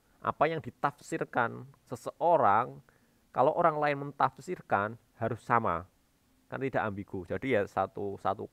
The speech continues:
saklek lah ya, saklek. Eh, ini definiteness. Kemudian ada finiteness. Finiteness itu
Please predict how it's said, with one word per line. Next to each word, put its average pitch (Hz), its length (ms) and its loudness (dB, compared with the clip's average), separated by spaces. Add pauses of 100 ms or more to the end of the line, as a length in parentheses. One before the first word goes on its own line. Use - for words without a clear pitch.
(140)
saklek - 480 -4
lah 92 160 0
ya, 98 160 -2 (720)
saklek. 87 400 -8 (800)
Eh, 95 680 -6 (120)
ini 127 60 -8 (340)
definiteness. 92 640 -8
Kemudian 110 960 -4
ada 113 240 -4
finiteness. 120 560 -8
Finiteness 135 720 -6
itu 175 560 -4